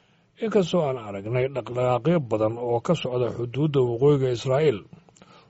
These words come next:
waxaan weli ka walaacsannahay suurtagalnimada in tani ay noqoto dagaal buuxa. Sidaasna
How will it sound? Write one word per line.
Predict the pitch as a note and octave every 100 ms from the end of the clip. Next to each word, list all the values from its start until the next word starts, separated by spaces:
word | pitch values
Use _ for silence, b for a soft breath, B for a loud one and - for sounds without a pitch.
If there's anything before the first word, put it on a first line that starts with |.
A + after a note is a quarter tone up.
| -
waxaan | - G2 G2+ G2
weli | A#2 B2+
ka | - C#3+
walaacsannahay | B2 A#2 A2+ G#2+ E3 A#2 G2+ A#2+ A#2+ -
suurtagalnimada | - - B2 - B2 B2+ C3+ E3 C#3+ B2+
in | C#3+
tani | - C3+ C3+
ay | D#3 D3+
noqoto | G#2 G#2+ - A#2+
dagaal | A#2 C3+ E3 C3+
buuxa. | G#2+ F#2 F#2+ F#2 b b b b b _
Sidaasna | - G2 F#2+ - G#2+